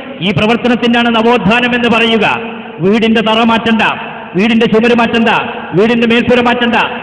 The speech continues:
വീടിന്റെ ജനൽ മാറ്റണ്ട, വീടിന്റെ വാതിൽ മാറ്റണ്ട, വീടിന്റെ ഫിറ്റിംഗ്സുകൾ ഒന്നും തന്നെ മാറ്റണ്ട, വീടിന്റെ കളർ പോലും മാറ്റണ്ട. ഏറ്റവും നല്ല കളറാണ് അള്ളാഹു കൊടുത്തത്, സിബോത്തുള്ള. ഈ ഇസ്ലാമിന് അള്ളാഹു തആല നൽകിയിട്ടുള്ളത് അള്ളാഹുവിന്റെ വർണ്ണമാണ്.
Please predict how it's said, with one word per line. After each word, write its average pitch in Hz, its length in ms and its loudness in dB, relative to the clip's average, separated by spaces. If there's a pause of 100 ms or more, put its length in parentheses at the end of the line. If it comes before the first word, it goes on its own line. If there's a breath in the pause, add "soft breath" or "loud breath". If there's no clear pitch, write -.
(120)
വീടിന്റെ 233 340 2
ജനൽ 233 300 2
മാറ്റണ്ട, 240 340 0 (460)
വീടിന്റെ 240 520 2 (140)
വാതിൽ 226 320 2
മാറ്റണ്ട, 240 340 0 (580)
വീടിന്റെ 240 640 2
ഫിറ്റിംഗ്സുകൾ 240 520 2
ഒന്നും 247 320 0
തന്നെ 247 120 0
മാറ്റണ്ട, 240 300 0 (400)
വീടിന്റെ 240 540 2
കളർ 240 400 0
പോലും 294 300 2
മാറ്റണ്ട. 269 340 0 (440)
ഏറ്റവും 214 300 -2
നല്ല 208 160 0
കളറാണ് 196 500 0
അള്ളാഹു 175 500 0
കൊടുത്തത്, 165 420 0
സിബോത്തുള്ള. 208 560 2 (600)
ഈ 196 120 -2
ഇസ്ലാമിന് 233 680 0
അള്ളാഹു 233 300 2
തആല 233 220 2
നൽകിയിട്ടുള്ളത് 247 680 2 (380)
അള്ളാഹുവിന്റെ 233 720 2
വർണ്ണമാണ്. 214 680 0